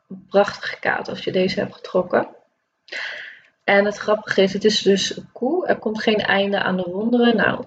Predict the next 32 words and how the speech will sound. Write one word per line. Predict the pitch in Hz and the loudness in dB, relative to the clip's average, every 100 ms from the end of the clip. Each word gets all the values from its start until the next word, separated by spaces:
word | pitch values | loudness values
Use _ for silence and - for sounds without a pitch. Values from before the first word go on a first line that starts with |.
| - | -14
dit, | - 202 190 - - - _ _ | 2 2 2 -8 -16 -20 _ _
eh, | - 196 196 | -2 0 0
is | - - | -4 -8
ook | - - | -10 -12
echt | 202 - - - | -12 -10 -10 -2
volledig | 196 208 233 - - | 4 6 6 0 2
overvloed | 214 233 233 - 240 | 2 2 -4 -4 -4
wat | 233 220 | -2 -2
je | 214 | 0
hier | 202 208 214 | 4 6 6
ziet | - 226 220 | 4 -2 -2
op | - | 2
deze | 185 190 190 | 4 4 2
kaart. | - - 262 277 _ _ - _ _ - | 0 0 0 -4 _ _ -20 _ _ -8
En | 202 | -6
het | 202 | -2
grappige | - 233 247 240 202 | 2 2 2 -2 2
was | 208 208 - | 2 0 0
dat | 208 - - | -2 -2 -4
toen | 208 | 0
ik, | 208 202 | 0 0
ehm, | - - 196 190 185 185 185 | -6 0 4 6 4 4 2
dus | 185 196 190 | 4 2 4
ging | 196 190 | 6 6
channelen, | - 214 240 247 247 254 - - _ _ _ _ _ | 6 6 8 8 6 4 -2 -16 _ _ _ _ _
ehm, | 208 202 196 | -2 2 4
de | 196 | 6
woorden | 202 208 208 | 6 6 6
door | 196 196 | 6 8
mij | 202 190 190 | 6 8 6
heen | 190 185 202 233 240 - - | 4 2 4 6 6 2 -12
z-, | 185 | -12